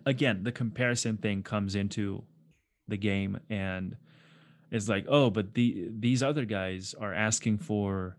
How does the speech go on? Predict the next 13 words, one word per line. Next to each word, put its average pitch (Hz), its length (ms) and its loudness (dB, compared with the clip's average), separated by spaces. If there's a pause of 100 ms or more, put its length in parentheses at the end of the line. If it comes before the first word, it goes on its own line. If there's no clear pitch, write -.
(120)
this 120 280 4
much, - 380 -2 (260)
you 101 120 -2
know, 101 160 0
which 107 220 -2
is 101 140 -2
way 123 440 6
more 113 400 6
than 98 160 0
I'm 98 140 -2
asking 110 360 -4
for." - 320 -12 (720)
And, 120 640 6